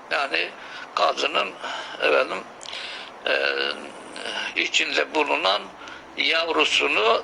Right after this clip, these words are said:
demek ki, e, sarıyor, bürüyor. O-, ondan dolayı, e, efendim, rahm deniliyor.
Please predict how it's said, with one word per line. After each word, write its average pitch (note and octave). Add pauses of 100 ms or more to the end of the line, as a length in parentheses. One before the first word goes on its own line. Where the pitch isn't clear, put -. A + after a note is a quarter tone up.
(120)
demek D3
ki, F#3+ (480)
e, -
sarıyor, D3+ (140)
bürüyor. F3+ (280)
O-, F2+
ondan -
dolayı, C#3+ (520)
e, -
efendim, D#3 (400)
rahm C3
deniliyor. -